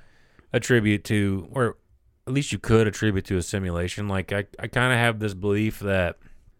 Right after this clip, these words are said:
so, like, monks, right? You, you look at the old school monks who have said, were said to have powers. Like, they could, they could almost focus and will their energy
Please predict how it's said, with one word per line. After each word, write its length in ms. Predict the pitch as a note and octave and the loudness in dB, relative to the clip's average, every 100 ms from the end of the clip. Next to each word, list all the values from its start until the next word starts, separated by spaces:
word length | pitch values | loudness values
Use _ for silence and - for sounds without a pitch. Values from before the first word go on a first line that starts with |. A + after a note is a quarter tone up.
| _ _ _ _ _ | _ _ _ _ _
so, 180 | - D#3 | 0 4
like, 240 | C3+ A2+ | 4 2
monks, 420 | A2 A2 F2 - G2+ | 4 4 4 -2 0
right? 240 | G2 G2+ | 2 2
You, 120 | G2 - | 0 -4
you 120 | A2+ | 0
look 220 | A2 A2+ | 2 2
at 100 | G#2 - - | 0 -4 -4
the 140 | A2 | 0
old 200 | G2+ G#2 | 2 2
school 220 | - A2+ F#2+ | 2 2 4
monks 380 | F2 E2 - | 2 0 -2
who 300 | A#2+ G2+ F#2 F#2 | 0 2 2 0
have 160 | F2+ | -2
said, 380 | - G2+ F2+ - | -2 -4 -4 -6
were 180 | A2+ G#2 | -4 -2
said 260 | - G2+ F#2 | 0 0 2
to 120 | F2+ | 2
have 500 | F#2 F2 E2+ - - - _ - - _ _ - | 2 0 -2 -6 -12 -16 _ -20 -20 _ _ -6
powers. 680 | - A2 G2+ D#2+ D2+ - - - _ _ _ _ _ _ _ _ _ - | -2 0 -2 -4 -8 -12 -16 -18 _ _ _ _ _ _ _ _ _ -10
Like, 160 | F2 - | -6 -2
they 140 | G#2 | -2
could, 340 | - F2+ D#2+ | 0 -4 -4
they 100 | - G#2+ | -4 -2
could 120 | A2+ | 0
almost 400 | A#2+ B2 A#2 - | 2 2 2 2
focus 480 | A2+ A2 - G#2 G2 | 2 2 2 0 0
and 160 | F2+ | 2
will 340 | G2+ A2 G#2 G2+ | 4 6 6 4
their 180 | G2 | 2
energy 640 | F#2+ G#2 G2+ F2+ F2+ F2 | 2 2 0 0 -2 -2